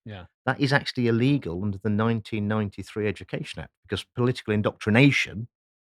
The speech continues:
Speaker 2: is illegal. You're not allowed to do that. Um, but
Speaker 1: Well, th-,
Speaker 2: schools are,
Speaker 1: this
Speaker 2: I think schools are breaking the law. And I will say that the, from the Reclaim Party,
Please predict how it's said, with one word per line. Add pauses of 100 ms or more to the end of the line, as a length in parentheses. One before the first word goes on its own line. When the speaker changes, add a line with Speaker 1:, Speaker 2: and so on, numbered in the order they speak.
(180)
Speaker 2:
is
illegal. (220)
You're
not
allowed
to
do
that. (580)
Um, (440)
but
Speaker 1:
Well,
th-,
Speaker 2:
schools
are,
Speaker 1:
this
Speaker 2:
I
think
schools
are
breaking
the
law. (340)
And
I
will
say
that
the, (420)
from
the
Reclaim
Party,